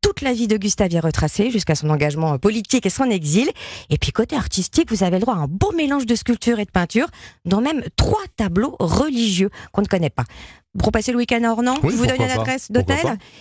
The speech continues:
Speaker 1: Eh ben, l'Hôtel de France, une véritable institution qui figurait déjà dans la première édition du Guide Michelin en mille neuf cents.
Speaker 2: Non.
Speaker 1: Ouais.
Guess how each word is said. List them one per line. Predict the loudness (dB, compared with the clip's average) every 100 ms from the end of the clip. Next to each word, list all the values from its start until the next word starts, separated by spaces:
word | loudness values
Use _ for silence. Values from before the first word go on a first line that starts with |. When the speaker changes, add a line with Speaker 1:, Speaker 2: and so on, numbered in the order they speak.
| -2
Speaker 1:
Eh | -2
ben, | 0 0
l'Hôtel | 0 0
de | -2
France, | 0 -2 0 0
une | 2
véritable | 2 0 0
institution | 0 -2 -2 0 0
qui | -2 -2
figurait | 0 2 2 0
déjà | 0 -2 0 0 0 0
dans | 0
la | 0 0
première | 0 2 0
édition | 0 0 0
du | 2
Guide | 2 2
Michelin | 2 0 0
en |
mille | 2 2 2
neuf | 2
cents. | 2 2 -2 -6 -6
Speaker 2:
Non. | -2
Speaker 1:
Ouais. | 0 -2